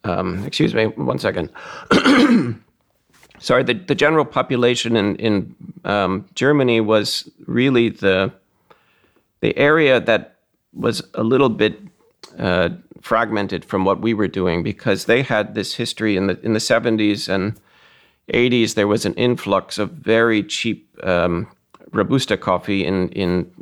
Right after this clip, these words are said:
these chain supermarkets. And the price dropped out. Um, and so this long history of, of really enjoying quality filter, some of the best Arabica in the world was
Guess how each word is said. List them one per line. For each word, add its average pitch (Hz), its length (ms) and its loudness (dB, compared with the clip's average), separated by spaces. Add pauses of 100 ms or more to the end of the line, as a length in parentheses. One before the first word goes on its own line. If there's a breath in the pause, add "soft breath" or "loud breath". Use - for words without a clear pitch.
these 87 440 -4
chain 104 400 -2
supermarkets. 92 960 -2
And 85 340 -4 (600 soft breath)
the 101 100 0
price 120 360 0
dropped 104 340 -2
out. 92 500 0
Um, 92 240 -2
and 107 140 -2
so 120 120 2
this 120 220 0
long 113 360 2
history 110 420 -2
of, 92 260 -2
of 90 340 -4
really 127 400 2
enjoying 98 640 0
quality 107 500 -2
filter, 110 500 -2
some 104 180 -4
of 98 60 0
the 92 80 2
best 104 300 -2
Arabica 104 500 0
in 90 140 -2
the 95 60 -4
world 117 360 0
was 90 280 -4